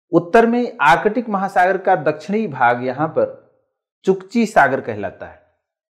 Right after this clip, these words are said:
यानी चुकची सागर को दक्षिण में बेरिंग सागर से यह जल संधि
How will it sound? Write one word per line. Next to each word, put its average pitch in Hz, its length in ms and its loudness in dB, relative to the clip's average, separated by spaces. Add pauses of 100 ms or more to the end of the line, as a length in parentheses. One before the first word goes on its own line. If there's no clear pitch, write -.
(1700)
यानी 165 200 8
चुकची 190 540 0
सागर 143 380 4
को 156 180 -10 (920)
दक्षिण 170 440 2
में 214 340 -8 (600)
बेरिंग 190 560 2
सागर 90 420 -2 (1500)
से 202 100 4
यह 165 200 6
जल 151 160 0
संधि 165 420 -10